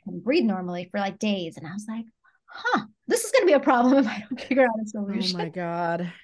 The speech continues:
Speaker 2: Yes.
Speaker 1: So I wouldn't say it's fun or hip, but it is definitely a thing. So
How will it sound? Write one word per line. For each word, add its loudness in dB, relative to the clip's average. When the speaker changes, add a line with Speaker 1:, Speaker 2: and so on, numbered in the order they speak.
Speaker 2:
Yes. 0
Speaker 1:
So 0
I 6
wouldn't 4
say 6
it's -4
fun 0
or 4
hip, 2
but -4
it -4
is -2
definitely 0
a -14
thing. -6
So -8